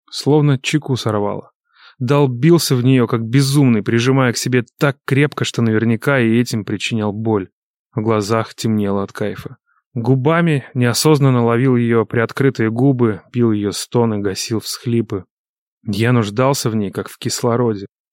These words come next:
Словно если не получу сейчас всё, то сдохну, как грёбаная рыба, брошенная на суше. Просто задохнусь, и чувства девочки временно отошли на второй план. Лишь краем помутившегося сознания фиксировал, как она движется мне навстречу,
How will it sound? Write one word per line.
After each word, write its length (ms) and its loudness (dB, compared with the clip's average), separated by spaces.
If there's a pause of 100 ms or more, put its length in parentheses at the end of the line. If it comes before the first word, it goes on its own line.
(160)
Словно 340 2
если 340 2
не 100 2
получу 420 2
сейчас 380 -2
всё, 320 0
то 140 0
сдохну, 640 -2
как 180 -4
грёбаная 640 2
рыба, 440 0 (300)
брошенная 580 0
на 140 -2
суше. 440 -6 (380)
Просто 360 2
задохнусь, 600 0
и 140 -6
чувства 460 -4
девочки 480 -2
временно 480 -2
отошли 320 -8
на 80 -8
второй 280 -8
план. 300 -8 (480)
Лишь 240 -4
краем 380 2
помутившегося 760 0
сознания 580 0
фиксировал, 640 0
как 220 -2
она 160 -2
движется 480 -4
мне 140 -4
навстречу, 640 -4